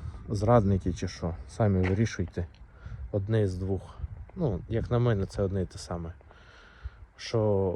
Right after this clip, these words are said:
вони працюють на ворога, що вони працюють на Зеленського, який хоче знищити конкурентів по рейтингу.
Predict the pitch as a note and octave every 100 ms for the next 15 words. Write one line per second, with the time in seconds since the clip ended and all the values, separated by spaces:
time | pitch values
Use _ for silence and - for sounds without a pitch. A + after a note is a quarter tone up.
0 | - G#2+ A2+ A2+ G#2 G2+ G#2+ G#2 G#2 G2
1 | F#2 - G2 F#2+ D3 D#3 A2+ A#2 G#2 -
2 | G2+ F#2+ F#2 G#2 G#2+ G2 F#2 F#2+ G2+ G2
3 | F2+ - F#2+ G2+ A2+ G#2+ - F2+ F#2+ F#2
4 | - G2 - - - - - - - -
5 | - A2+ G#2 - F#2 E2+ - - - -
6 | - - - - G#2 A2 A2+ - G2+ F#2+
7 | - G2 - G2 G2 - E2+ - - -
8 | A2 G2+ F2+ F2 E2+